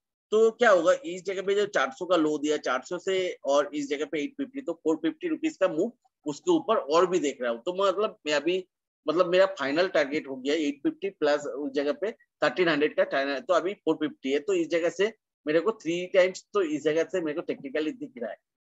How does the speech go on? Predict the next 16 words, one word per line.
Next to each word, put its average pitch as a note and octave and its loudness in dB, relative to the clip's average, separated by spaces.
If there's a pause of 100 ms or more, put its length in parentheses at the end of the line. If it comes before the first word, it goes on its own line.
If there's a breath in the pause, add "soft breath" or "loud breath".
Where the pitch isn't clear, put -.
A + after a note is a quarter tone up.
(300)
तो F#3 4
और F#3+ 6 (100)
fundamentally F3+ 2
भी F#3+ -4
बहुत E3 -2
ही F3+ -2
cheap D#3+ -4
मिल D#3 2
रहा D#3+ 6
है D#3+ 6
और D3 4 (320)
अच्छा D#3 0
company D3+ -2
दिख C3+ -8
रहा C3 2
है, C#3 0